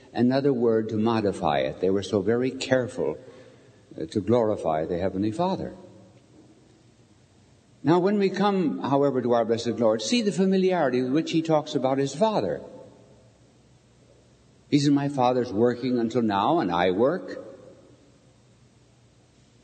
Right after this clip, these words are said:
The night of the Last Supper, when Philip said, "Show us the Father,"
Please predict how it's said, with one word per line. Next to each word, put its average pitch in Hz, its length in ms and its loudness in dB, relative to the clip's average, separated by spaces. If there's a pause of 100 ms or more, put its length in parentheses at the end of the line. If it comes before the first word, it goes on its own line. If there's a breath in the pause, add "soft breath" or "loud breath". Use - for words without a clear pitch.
(260)
The 120 100 4
night 117 180 2
of 113 100 0
the 113 60 4
Last 113 280 0
Supper, 143 400 0 (920 loud breath)
when 113 140 2
Philip 123 380 0
said, 92 480 -2 (160)
"Show 135 300 2
us 117 180 -4
the 110 80 -4
Father," - 560 -4